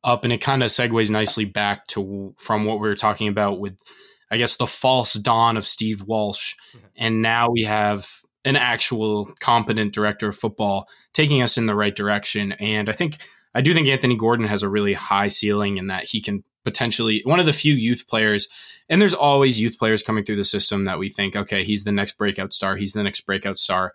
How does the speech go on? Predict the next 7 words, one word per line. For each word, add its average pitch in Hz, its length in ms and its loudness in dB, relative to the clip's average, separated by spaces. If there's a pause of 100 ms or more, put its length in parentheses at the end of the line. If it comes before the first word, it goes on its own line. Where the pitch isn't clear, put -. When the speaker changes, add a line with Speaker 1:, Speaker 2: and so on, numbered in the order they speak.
(280)
Speaker 1:
In 123 120 0
reality, 113 520 4
so 110 320 4
few 101 600 0 (680)
do 104 280 2
break 98 340 -2
through, 104 480 0